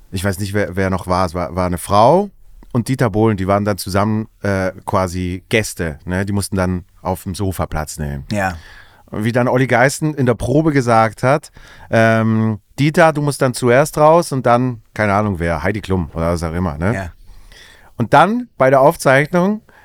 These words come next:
Speaker 1: geht dann Dieter als erster raus und dann sagt, „Oh, ist aber nicht die feine Art, ja? Ladies first.“
Speaker 2: Ja.
Speaker 1: Irgendwie so.
Speaker 2: Also das ist, ist, ist, ein, ist ein lieber Kerl. Ich glaube, das ist ganz tief in sich drin, äh, ist das ein lieber Kerl.
Speaker 1: Nee, absolut. Ich, ich habe auch schon f-, viele gute Storys gehört, so.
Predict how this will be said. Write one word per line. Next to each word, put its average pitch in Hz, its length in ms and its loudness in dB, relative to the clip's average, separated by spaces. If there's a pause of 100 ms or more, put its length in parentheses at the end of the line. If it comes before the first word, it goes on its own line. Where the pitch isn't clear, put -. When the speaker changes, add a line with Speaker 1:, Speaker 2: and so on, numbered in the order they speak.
(120)
Speaker 1:
geht 139 200 2
dann 127 100 2
Dieter 143 280 2
als 120 100 2
erster 139 280 2
raus 170 220 2
und 170 60 -2
dann 143 60 -2
sagt, 143 140 -6 (200)
„Oh, 185 280 4
ist 151 120 0
aber 180 140 2
nicht 240 180 -2
die 226 80 0
feine 123 320 2
Art, 113 380 4
ja? 190 280 2 (200)
Ladies 196 280 0
first.“ 226 600 0
Speaker 2:
Ja. - 60 0
Speaker 1:
Irgendwie 180 200 2
so. 160 160 0 (1900)
Speaker 2:
Also 220 220 0
das 370 80 -12
ist, 339 180 -10
ist, 269 160 -10
ist, 226 200 -6
ein, 233 100 -8
ist 214 120 -4
ein 220 40 0
lieber 196 240 2
Kerl. 151 220 -4
Ich - 80 -10
glaube, 285 140 2
das 247 100 0
ist 214 80 -14
ganz 247 180 -6
tief 247 220 -12
in 208 60 -8
sich 196 120 -6
drin, 196 300 -8
äh, 160 340 -4
ist 156 120 -10
das 151 120 -10
ein 147 60 -4
lieber 127 240 -2
Kerl. 95 240 -4
Speaker 1:
Nee, 143 100 -2
absolut. 139 420 2
Ich, 127 160 -6
ich 120 140 -6
habe 120 160 -2
auch 120 60 0
schon 117 280 -4
f-, - 220 -20
viele 139 260 0
gute 165 280 -2
Storys 92 340 -2
gehört, 78 340 -4
so. 76 220 -8